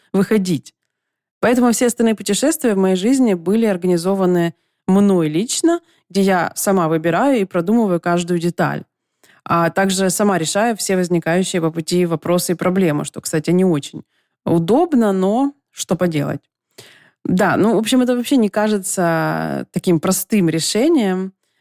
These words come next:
может быть, но я слишком ценю вообще свободу выбора и не могу переносить общее расписание, которому нужно подчиняться.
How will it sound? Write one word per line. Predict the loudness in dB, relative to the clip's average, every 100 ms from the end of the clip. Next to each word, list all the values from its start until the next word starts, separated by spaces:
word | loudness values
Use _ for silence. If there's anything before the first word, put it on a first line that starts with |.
| -2
может | 2 2 0
быть, | -2 -2 -2 0
но | 2 2 0 -2 -10 _ -6
я | -2 0
слишком | 0 0 0 0
ценю | 0 0 2 2 2
вообще | 0 -2 -4
свободу | -2 -2 -2 0 0
выбора | 0 2 0 -2
и | -2 0
не | 2
могу | 2 0
переносить | 0 0 2 0 -2 -2
общее | -2 -2 -2 0
расписание, | -2 -6 -2 0 2 0
которому | -2 -4 0 2
нужно | 0 -2
подчиняться. | -4 -4 0 2 0 -4 -10